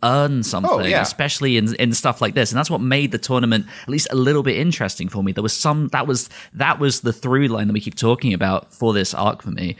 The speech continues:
Speaker 1: That, that just this, you know, we're trying to, to master something here.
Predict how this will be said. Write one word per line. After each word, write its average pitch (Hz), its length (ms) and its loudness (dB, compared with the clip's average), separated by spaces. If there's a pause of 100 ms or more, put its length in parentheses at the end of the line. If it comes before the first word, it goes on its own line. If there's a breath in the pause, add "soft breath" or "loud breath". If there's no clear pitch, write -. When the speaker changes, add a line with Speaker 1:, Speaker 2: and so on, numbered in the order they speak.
(360 loud breath)
Speaker 1:
That, 117 240 -2 (140)
that 104 120 -4
just 110 240 -4
this, 104 260 -4 (240)
you 113 100 0
know, 101 80 4
we're 107 80 2
trying 123 480 2
to, 117 260 2
to 120 140 -2
master 120 320 0
something - 320 -4
here. 98 260 2